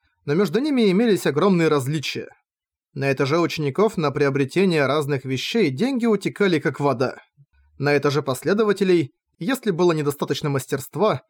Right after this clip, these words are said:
тоже приходилось платить, даже побольше, чем на этаже учеников. Но если таланты позволяли, здесь было много способов получить награды и заработать деньги. Однако заработать такие деньги, какие требовались Ван Джену,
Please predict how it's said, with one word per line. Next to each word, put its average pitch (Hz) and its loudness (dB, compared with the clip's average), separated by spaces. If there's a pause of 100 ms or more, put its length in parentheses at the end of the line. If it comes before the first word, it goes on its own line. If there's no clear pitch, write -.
(280)
тоже 185 2
приходилось 139 -2
платить, 135 -2 (260)
даже 131 -4
побольше, 165 0
чем 127 -2
на 151 0
этаже 165 0
учеников. 139 -2 (540)
Но 131 -2
если 165 -2
таланты 156 0
позволяли, 143 0 (360)
здесь 196 -2
было 247 2
много 226 0
способов 139 -4
получить 143 -2
награды 151 0
и 143 -2
заработать 147 0
деньги. 127 0 (600)
Однако 214 -2
заработать 190 0
такие 165 0
деньги, 180 0
какие 151 0
требовались 151 0
Ван 139 0
Джену, 151 0